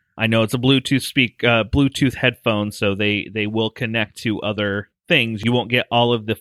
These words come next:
functionality like you do connected to an iPhone. But I will say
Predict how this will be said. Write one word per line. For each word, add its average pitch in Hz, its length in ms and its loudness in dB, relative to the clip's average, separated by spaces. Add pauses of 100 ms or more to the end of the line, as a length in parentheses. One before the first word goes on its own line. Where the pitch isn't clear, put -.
functionality 110 880 0
like 95 220 -4
you 98 80 0
do 95 540 0 (340)
connected 107 440 -2
to 101 560 2 (480)
an 120 100 2
iPhone. 90 520 -4 (1200)
But 104 400 -4
I 120 200 2
will 113 460 2 (440)
say 104 600 0